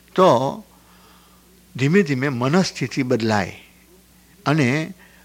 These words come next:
આત્મ સ્વરૂપ વિશે ભાન પ્રગટે અને પેલો જે મંત્ર પોતે જપતો હોય એ મંત્રનું સુપરિણામ એને ભોગવવાનું મળે. કબીર સાહેબની આ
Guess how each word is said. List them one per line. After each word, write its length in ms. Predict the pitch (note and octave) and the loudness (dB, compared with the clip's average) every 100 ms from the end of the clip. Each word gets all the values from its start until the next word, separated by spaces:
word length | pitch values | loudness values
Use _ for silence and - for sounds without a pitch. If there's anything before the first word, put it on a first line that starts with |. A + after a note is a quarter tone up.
| _ | _
આત્મ 540 | - B2 - - F3 F#3+ | -4 -4 -4 -2 0 0
સ્વરૂપ 640 | - - C3 C3+ F#3 G3 | -2 -4 2 6 6 6
વિશે 720 | - B2+ B2+ - B2 G#2+ E3+ - - - - - | 2 0 -4 0 0 -2 -6 -14 -20 -20 -20 -8
ભાન 320 | A2+ B2+ C3+ | 0 2 2
પ્રગટે 600 | A#2+ B2+ A#2 B2 D3 F#2+ - - - - - - - | 0 -4 -4 0 2 2 -6 -20 -20 -20 -20 -16 -6
અને 500 | D3 D#3 B2 C#3+ F3 _ _ - | -2 0 -2 -4 -12 _ _ -4
પેલો 220 | C3 D3 | 0 2
જે 120 | C#3 | 0
મંત્ર 640 | B2 A#2+ E3 F#3 E3+ E3 - - - | 0 0 0 -2 -2 0 -2 -10 -4
પોતે 220 | - - | -2 0
જપતો 420 | A#2 A#2+ - - D3+ | -2 -2 -2 0 0
હોય 340 | A2+ A2 C#3 - - - | 2 0 -2 -12 -20 -14
એ 160 | - B2+ | -6 -4
મંત્રનું 760 | A#2 A2+ C3 D3 E3 D3 C#3 A#2+ - | -2 -2 -2 -2 -2 -2 -4 -6 -4
સુપરિણામ 680 | F#3+ D#3+ A#2 A2+ A2+ G#2 - - - | -2 0 2 2 0 -2 -8 -20 -10
એને 220 | - A2+ A#2+ | -4 -2 -2
ભોગવવાનું 640 | G#2+ G2 G2+ G2+ G#2+ A2 | -2 -2 -2 -2 -2 -2
મળે. 300 | G#2 A2 F#2 - _ - - _ _ | 0 0 -2 -8 _ -20 -20 _ _
કબીર 200 | A2+ B2+ | -4 -4
સાહેબની 480 | A#2+ A2+ A2 A2+ A#2 | -4 -6 -6 -6 -6
આ 200 | A#2 D3 | -6 -8